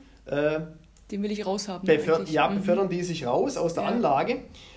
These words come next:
Speaker 1: Das heißt, die Tenside werden kontinuierlich weniger, wenn ich wasche.
Speaker 2: Ja.
Speaker 1: Und, ähm, ja, wenn was weniger wird und das für die Sauberkeit zuständig ist, äh, dann wird das die,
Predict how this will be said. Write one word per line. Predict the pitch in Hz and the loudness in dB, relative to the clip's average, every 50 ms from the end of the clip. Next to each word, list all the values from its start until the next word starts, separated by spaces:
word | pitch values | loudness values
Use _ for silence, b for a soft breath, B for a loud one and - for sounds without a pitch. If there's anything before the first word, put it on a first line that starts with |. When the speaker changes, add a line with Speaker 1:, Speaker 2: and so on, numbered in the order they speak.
| B B | B B
Speaker 1:
Das | 147 139 151 | -4 -2 0
heißt, | 160 175 175 | 0 0 0
die | 180 | -2
Tenside | 165 165 151 151 170 190 202 208 160 | -2 -4 -2 -2 -2 -2 -2 0 2
werden | 151 156 175 202 208 190 | 2 2 2 0 0 -4
kontinuierlich | - - 175 175 190 202 180 160 143 131 | 2 2 2 2 2 0 -2 -2 -2 -2
weniger, | 127 127 131 151 185 190 233 214 | -2 -2 -2 -2 -2 -2 -2 -2
wenn | 165 143 | -2 -4
ich | 135 127 | -4 -2
wasche. | 123 135 - 254 269 277 - - - - | -2 -2 -2 -2 -6 -6 -8 -14 -12 -8
Speaker 2:
Ja. | 196 196 202 202 - - - | -6 -6 -6 -6 -10 -14 -6
Speaker 1:
Und, | - 165 180 180 180 185 185 - - | 0 2 2 2 2 0 -2 -4 -4
ähm, | 160 151 151 156 156 156 156 156 156 131 156 - - | -2 0 0 0 0 -2 -2 -2 -4 -6 -10 -10 -2
ja, | 139 139 139 | 2 2 2
wenn | 143 151 | 2 2
was | 143 135 135 | -2 -2 -2
weniger | 143 147 170 196 196 202 196 | -2 -2 -2 0 -2 -2 -2
wird | 220 220 226 - | -2 -4 -4 -8
und | 156 - 160 156 156 156 | -6 -4 -4 -4 -2 -6
das | 151 151 | -8 -6
für | - 151 | -6 -6
die | 143 139 | -6 -4
Sauberkeit | 135 139 139 156 170 170 175 160 160 | 0 0 0 0 0 0 -2 -2 -2
zuständig | - 185 180 - 180 165 156 143 | -2 -6 -6 -6 -6 -8 -8 -6
ist, | 147 165 165 - | -6 -6 -6 -6
äh, | B B B B B B B | B B B B B B B
dann | B 139 139 139 139 143 139 | B 4 4 4 4 2 0
wird | 147 160 160 | -2 -2 -2
das | 170 160 160 - | -2 -6 -6 -6
die, | - 156 151 151 147 139 135 | -6 -6 -4 -2 -4 -4 -4